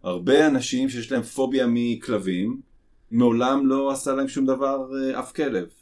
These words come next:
יש אנשים שיש להם חרדה חברתית, בלי שבהכרח עברו איזה אירוע. לפעמים זה קורה, אבל,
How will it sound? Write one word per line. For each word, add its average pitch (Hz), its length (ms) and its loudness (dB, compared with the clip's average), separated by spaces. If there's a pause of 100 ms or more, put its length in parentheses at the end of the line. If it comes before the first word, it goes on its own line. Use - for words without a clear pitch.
(160)
יש 120 260 -2
אנשים 120 400 -4
שיש 120 240 -10
להם 120 540 -2
חרדה 117 560 -4
חברתית, 104 480 -6
בלי 110 200 0
שבהכרח 120 720 -4
עברו 110 300 0
איזה 104 200 -2
אירוע. 104 560 2 (500)
לפעמים 190 300 2
זה 220 100 -2
קורה, 110 300 0
אבל, 135 240 -4